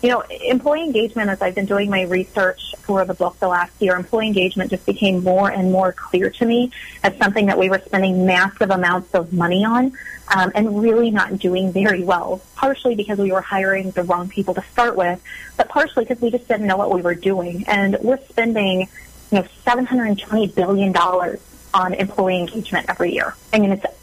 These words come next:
unbelievable the amount of spend locally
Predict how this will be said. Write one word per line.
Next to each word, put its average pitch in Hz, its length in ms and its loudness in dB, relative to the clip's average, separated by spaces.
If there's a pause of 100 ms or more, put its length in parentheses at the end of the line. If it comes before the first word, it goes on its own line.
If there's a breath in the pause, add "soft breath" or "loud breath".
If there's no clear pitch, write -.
(260)
unbelievable 214 1400 2
the 208 80 4
amount 190 300 0
of 196 120 -8
spend 185 380 -2 (100)
locally 190 540 0